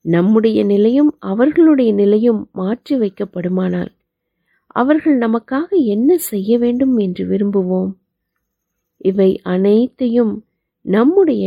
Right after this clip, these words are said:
எல்லைக்குள் நாம் அவர்களுக்காக செய்ய வேண்டும். ஆதலால்,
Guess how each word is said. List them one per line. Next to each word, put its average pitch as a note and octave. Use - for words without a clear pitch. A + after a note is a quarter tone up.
எல்லைக்குள் G#3+
நாம் G#3
அவர்களுக்காக G3+
செய்ய F#3
வேண்டும். F3+
ஆதலால், A#3+